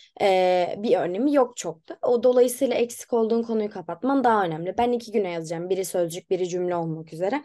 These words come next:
Eğer az gelirse sen de dediğim gibi yazabilirsin. Onu yine çözebilirsin. Onun dışında problemden, fasikülden çözecektik. Toprağın fasikülünden. Nasıldı? Herhangi bir sıkıntı yaşadın mı?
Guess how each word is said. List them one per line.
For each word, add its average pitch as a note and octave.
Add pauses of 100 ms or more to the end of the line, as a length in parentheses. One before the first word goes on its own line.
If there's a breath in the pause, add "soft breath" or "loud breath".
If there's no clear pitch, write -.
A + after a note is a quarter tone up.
(400 loud breath)
Eğer A3
az A3
gelirse E3+
sen G#3
de A3+
dediğim F#3
gibi D#3+
yazabilirsin. G3+
Onu G#3
yine F#3+
çözebilirsin. F#3 (920)
Onun B3+
dışında A#3+ (840 loud breath)
problemden, C#4+
fasikülden B3+
çözecektik. E3+
Toprağın F3+
fasikülünden. F3 (340)
Nasıldı? A#3
Herhangi G#3+
bir G#3
sıkıntı G#3
yaşadın F#3+
mı? F3+